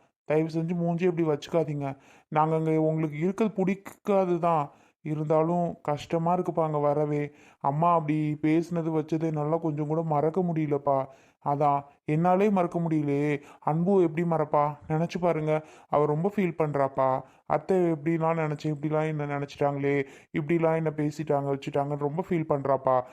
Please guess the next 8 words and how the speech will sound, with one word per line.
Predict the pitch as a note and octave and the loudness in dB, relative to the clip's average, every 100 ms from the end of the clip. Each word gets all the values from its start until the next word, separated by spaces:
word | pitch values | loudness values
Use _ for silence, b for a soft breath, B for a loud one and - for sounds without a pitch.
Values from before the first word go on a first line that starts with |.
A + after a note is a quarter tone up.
| B B | B B
அதனால | D3 C#3+ D3 C#3+ | 0 0 2 2
தான் | C#3 D#3 | 0 -2
கொஞ்சம் | D#3 D3 | -2 -2
யோசிச்சுட்டு | D3 D3+ - D#3 | -2 -4 -6 -4
வராம | D3+ C#3+ C#3+ C#3+ D3 | 0 0 0 -2 -4
இருக்கோம். | C#3 D3 C#3+ B B | -2 -4 -6 B B
கண்டிப்பா | - F#3+ G#3+ C4+ B3+ | 2 4 4 4 4
வந்துடுறோம்ப்பா, | F3+ F3 G3 F#3+ D3 | 4 4 2 2 4